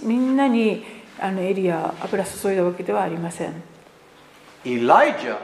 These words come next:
Speaker 2: anointed Elisha.
Speaker 1: エリアはエリシャを油注ぎました。
Speaker 2: And, uh, Elisha anointed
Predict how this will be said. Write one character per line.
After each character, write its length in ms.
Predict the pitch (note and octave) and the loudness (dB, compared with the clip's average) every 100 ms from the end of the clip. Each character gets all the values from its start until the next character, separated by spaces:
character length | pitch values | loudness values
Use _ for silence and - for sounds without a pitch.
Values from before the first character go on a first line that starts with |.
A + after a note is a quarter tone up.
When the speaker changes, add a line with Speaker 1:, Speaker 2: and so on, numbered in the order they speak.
| - | -10
Speaker 2:
anointed 500 | B2+ C3 C#3 A#2+ A#2 | -12 -8 -8 -8 -10
Elisha. 600 | G#2 A2+ C#3 - G#2+ - - - - - - - - - - | -6 -2 -2 -4 -6 -6 -8 -16 -20 -20 -20 -20 -20 -20 0
Speaker 1:
エ 100 | B3+ | 2
リ 260 | C#4 C4 A3+ | 4 4 4
ア 60 | |
は 180 | G3 - - | 4 2 2
エ 80 | |
リ 180 | D#4+ F4 | 6 6
シ 160 | - - | 4 2
ャ 140 | A#3+ | 4
を 340 | A#3 A#3 A3 - | 6 4 4 0
油 260 | G3 F#3 F#3 | -4 -4 -6
注 140 | F3+ F3+ F3+ | -10 -12 -10
ぎ 240 | E3+ F3+ | -8 -8
ま 120 | F3 E3+ | -10 -10
し 80 | |
た。 220 | - - - - - - - D3 | -12 -16 -16 -20 -20 -20 -4 0
Speaker 2:
And, 520 | C#3 C3 B2+ A#2+ A#2 | 2 2 0 -2 -2
uh, 240 | A2+ G#2 - - - | 0 0 -6 -14 -6
Elisha 1400 | C#3 B2 A#2+ D#3+ C4 B3+ - - - G3+ A#2 A#2+ - - | -4 -4 2 4 4 2 -8 -8 2 4 4 2 -4 -8
anointed 580 | C3+ C#3 C#3+ C#3 B2 | -8 -4 -2 -2 -6